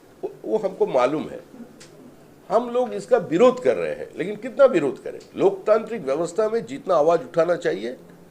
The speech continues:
विपक्ष के नाते हम लोग वो कोशिश किया है, लेकिन पूरा इस सिस्टम को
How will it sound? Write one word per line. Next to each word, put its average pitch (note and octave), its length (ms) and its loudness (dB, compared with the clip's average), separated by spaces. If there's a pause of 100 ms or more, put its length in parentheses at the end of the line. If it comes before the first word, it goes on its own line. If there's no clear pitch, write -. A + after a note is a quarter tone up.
(540)
विपक्ष G#3 360 -2
के G#3 100 -8
नाते G#3 320 0
हम D#3+ 220 -4
लोग G3+ 240 -6 (140)
वो E3 120 -2
कोशिश A#2+ 460 -12
किया F#2+ 200 -2
है, - 160 -10 (600)
लेकिन F3+ 260 -4
पूरा G#3 580 4
इस B2+ 280 -2
सिस्टम G#3+ 440 0
को G#3+ 260 0